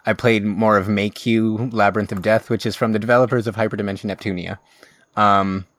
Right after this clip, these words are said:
it's fun. It's like a d-, regular dungeon crawler. It's just, its difficulty disparity is off the charts, though, which is ki-, the most annoying thing about it, where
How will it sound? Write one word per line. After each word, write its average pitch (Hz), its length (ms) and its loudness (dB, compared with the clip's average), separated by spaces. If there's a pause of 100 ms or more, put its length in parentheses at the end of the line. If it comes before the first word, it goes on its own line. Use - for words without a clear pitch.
(400)
it's 123 200 -2
fun. 110 440 0
It's 123 180 -2
like 139 120 0
a 147 40 0
d-, 127 140 -6
regular 123 340 0
dungeon 104 320 -2
crawler. 101 440 0
It's 107 200 -4
just, - 220 -6 (160)
its 117 160 -4
difficulty 101 840 -2 (400)
disparity 95 680 0
is 85 140 -2
off 87 180 2
the 87 80 -10
charts, 87 360 -4
though, 82 160 -6
which 82 120 -8
is 82 140 -8
ki-, - 140 -6
the 95 160 -4
most 85 200 -2
annoying 85 300 -4
thing 92 160 -8
about 80 300 -2
it, 76 120 -10
where 85 220 -2